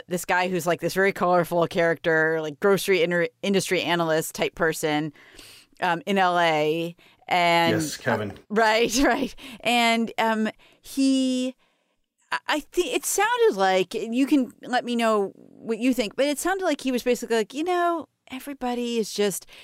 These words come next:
Speaker 1: it's, it's a, it's a landscape that's ruled by Walmart. People think they can be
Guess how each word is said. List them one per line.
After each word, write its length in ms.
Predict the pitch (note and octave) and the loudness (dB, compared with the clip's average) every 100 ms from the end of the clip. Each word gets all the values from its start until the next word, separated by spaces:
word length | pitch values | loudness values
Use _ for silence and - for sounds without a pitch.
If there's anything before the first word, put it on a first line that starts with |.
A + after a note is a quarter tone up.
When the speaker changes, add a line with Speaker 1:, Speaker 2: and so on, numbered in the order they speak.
| - - | -20 -6
Speaker 1:
it's, 160 | B3 - - | -4 -4 -4
it's 200 | C4 - | -4 0
a, 220 | C#4 B3+ - _ | 2 2 0 _
it's 160 | A#3+ B3 | -4 0
a 60 | B3+ | 0
landscape 680 | C4 D#4+ D#4 - C#4+ C4 | 2 2 2 0 0 0
that's 220 | - F#3 F#3+ | 0 -2 2
ruled 240 | G3+ F#3+ | 4 4
by 120 | F#3 | 2
Walmart. 560 | E3+ D#3 D3+ D3 D#3 - | 0 0 0 -2 -4 -6
People 300 | - C4+ C#4+ | -8 -2 -2
think 320 | - A#3 A#3 | 0 -4 0
they 100 | A3 | 0
can 160 | G3+ G#3 | 2 0
be 400 | F#3 F3+ F3+ F3 | 0 2 2 0